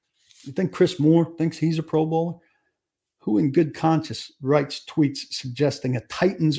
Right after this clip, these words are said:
offensive lineman, a group that's allowed more sacks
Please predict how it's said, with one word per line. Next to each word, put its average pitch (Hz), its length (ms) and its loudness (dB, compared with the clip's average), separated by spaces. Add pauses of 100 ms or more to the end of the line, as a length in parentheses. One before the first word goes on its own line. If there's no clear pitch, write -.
offensive 143 600 2
lineman, 120 540 0 (720)
a 123 60 -4
group 156 340 4
that's 135 200 0
allowed 131 420 2
more 156 220 6
sacks - 760 0